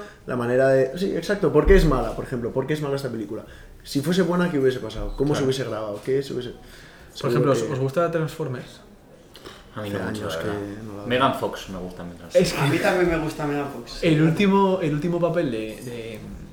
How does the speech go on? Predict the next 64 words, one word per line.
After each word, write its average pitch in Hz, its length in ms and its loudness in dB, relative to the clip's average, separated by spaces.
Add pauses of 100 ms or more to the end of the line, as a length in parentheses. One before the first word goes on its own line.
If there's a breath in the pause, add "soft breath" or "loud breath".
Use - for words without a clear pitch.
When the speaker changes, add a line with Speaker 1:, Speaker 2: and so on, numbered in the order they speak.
(880)
Speaker 2:
de 117 200 -4
Orson 139 320 -4
Welles 165 280 -2
en 143 120 -6
cine 151 360 -4
es 151 100 -8
ponerle 139 360 -4
voz 139 240 -2
a - 40 -8
uno 131 200 -8
de 127 80 -8
los, 120 460 -10 (120)
de 127 120 -10
los 113 220 -10
robots 120 440 -14
de 117 200 -10
Transformers. 113 580 -14 (200)
Speaker 3:
¿Qué 98 100 -8
dices? 85 320 -8
Speaker 2:
Es - 60 -16
lo 135 120 -2
ulti-, 131 220 -4
lo 135 160 0
último 135 380 -4
que 127 80 -4
hace 127 160 -8
en 120 140 -10
cine. 117 220 -12 (420 loud breath)
Porque 131 220 0
como 139 160 0
hemos, 139 240 -2
¿lo 151 100 -4
hemos 160 140 -4
comentado, 127 360 -4
lo 170 80 -4
de 156 80 -4
la 131 80 -6
Guerra 127 200 -8
de 120 60 -8
los 120 120 -10
Mundos? 123 300 -10
Sí, 123 240 -10 (140)
no 135 80 -8
lo 131 60 -6
hemos 135 120 -8
comentado. 151 460 2
Speaker 4:
No, 147 140 6
Speaker 3:
Sí. 302 100 4
Speaker 4:
aquí - 120 4
no, 311 40 2
no - 80 6
lo - 60 0
hemos - 280 -12
Speaker 2:
No - 60 -6
lo 147 160 -4
hemos 147 140 -6
Speaker 4:
comentado. 131 320 -4
Speaker 2:
comentado, 131 280 2
lo 127 80 0
comentamos 123 400 -4
ayer. 135 160 0
Eso 143 200 -6
creo 147 300 -4
que 151 80 -14